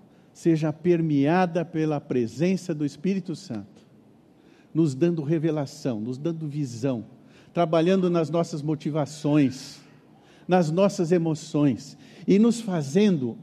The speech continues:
homens e mulheres diferentes, que levam Deus e a sua palavra a sério.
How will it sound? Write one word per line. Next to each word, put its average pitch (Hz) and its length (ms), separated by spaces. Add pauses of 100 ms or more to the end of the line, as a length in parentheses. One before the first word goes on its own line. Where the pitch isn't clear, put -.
(200)
homens 233 680
e 196 100
mulheres 165 960 (560)
diferentes, 220 1300 (800)
que 185 160
levam 175 640
Deus 127 580
e 143 80
a 143 60
sua 143 240
palavra 123 640 (100)
a 113 80
sério. 85 460